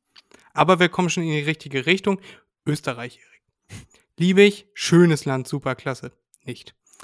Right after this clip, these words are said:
Aber sie haben einen Exportschlager und zwar eine Comedian,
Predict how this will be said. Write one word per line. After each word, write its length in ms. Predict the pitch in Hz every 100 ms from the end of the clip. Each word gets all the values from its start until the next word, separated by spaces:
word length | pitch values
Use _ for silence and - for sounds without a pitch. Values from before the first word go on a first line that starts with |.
| _ _ _ -
Aber 460 | 160 170 175 170 143
sie 200 | 147 147
haben 260 | 156 156
einen 220 | 143 143
Exportschlager 840 | 135 135 - 165 175 - 151 160 151
und 160 | 147 143
zwar 300 | - 143 135
eine 200 | 143 139
Comedian, 600 | - 143 160 185 180 170